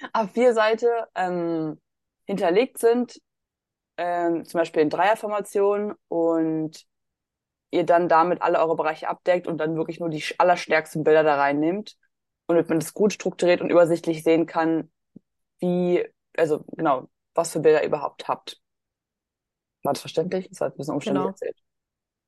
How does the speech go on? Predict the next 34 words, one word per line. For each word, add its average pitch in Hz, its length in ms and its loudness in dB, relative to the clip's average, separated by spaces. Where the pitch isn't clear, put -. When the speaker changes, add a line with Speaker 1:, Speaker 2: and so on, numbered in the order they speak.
Speaker 2:
Ich 220 120 -10
kann's 262 200 0
ja 240 60 2
noch 214 140 -2
mal 214 160 -2
zusammenfassen. 269 680 4
<laughs> 415 60 10
Speaker 1:
<laughs> - 540 0
Speaker 2:
Also, 220 380 2
ihr 240 100 -2
habt 247 140 -4
verschiedene 226 400 -4
Seiten. 269 520 -4
Pro - 180 -4
Seite 220 460 -2
habt 202 220 -10
ihr 196 140 -6
einen 185 220 -6
Bereich 220 560 -2
und 226 160 -2
pro 247 640 0
Seite 220 580 -2
nehmt 208 260 0
ihr 196 360 -2
drei 175 260 0
Bilder. 175 420 -4
Das 202 180 -10
heißt, 196 400 -6
ihr 196 120 -6
habt, 190 240 -8
wie 202 160 -4
Mina 196 240 -4
gesagt 196 400 -6
habt, 220 240 -6